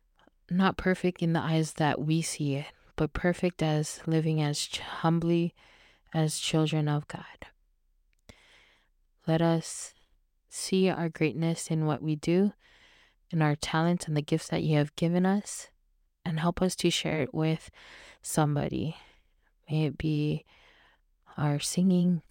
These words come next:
our dancing, our, the sports we play, um, our writings. Help us to be great at sharing the gifts that you have given us. Mama Mary, you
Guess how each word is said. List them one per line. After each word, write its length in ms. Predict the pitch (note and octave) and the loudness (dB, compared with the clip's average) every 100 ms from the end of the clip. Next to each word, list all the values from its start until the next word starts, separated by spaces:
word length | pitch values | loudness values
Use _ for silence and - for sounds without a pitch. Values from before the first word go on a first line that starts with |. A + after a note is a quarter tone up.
| - | -8
our 60 | |
dancing, 640 | D#3+ E3+ F3+ - E3+ E3+ E3 - _ _ _ - | 0 2 0 0 0 2 0 -6 _ _ _ -10
our, 460 | D3+ D3 D3+ D#3 - _ _ _ _ _ _ _ _ | -6 -2 -2 -4 -10 _ _ _ _ _ _ _ _
the 80 | - | -14
sports 420 | - - F3+ - | -4 2 2 2
we 140 | F3 E3+ | -2 -2
play, 480 | - E3+ E3 E3+ - - _ _ _ _ _ _ _ _ _ - | -2 0 0 -2 -6 -20 _ _ _ _ _ _ _ _ _ -4
um, 200 | D3+ C#3+ | -4 -2
our 160 | D3 | -4
writings. 680 | C#3+ D#3 E3 D#3+ D#3+ D#3+ - _ _ _ - _ _ _ _ | 2 4 6 4 2 -2 -8 _ _ _ -20 _ _ _ _
Help 260 | - E3+ - | -2 -2 2
us 200 | F3 - | 0 0
to 120 | E3 | -4
be 480 | D#3+ D#3+ D#3 D3+ - - - _ _ _ _ _ _ _ _ _ | -2 -2 0 0 -4 -16 -20 _ _ _ _ _ _ _ _ _
great 300 | - D#3+ D#3+ E3 | 0 2 2 -2
at 160 | C#3 | -4
sharing 440 | - - D#3 D#3 D3+ | -4 0 0 0 0
the 80 | |
gifts 380 | D3+ - D3 - | -2 -2 -2 -2
that 160 | - A2+ | -4 -4
you 100 | D3 | -6
have 200 | - D3 | -8 -12
given 260 | D#3+ B2 | -10 -6
us. 260 | D3 D#3+ - - - - - - - | -6 -6 -10 -20 -20 -20 -20 -10 0
Mama 240 | D#3+ D#3 | 2 4
Mary, 360 | D3+ D3 D3 D3+ | 4 4 4 2
you 720 | D#3+ F3 E3 E3 E3 D#3+ | 0 2 4 6 4 2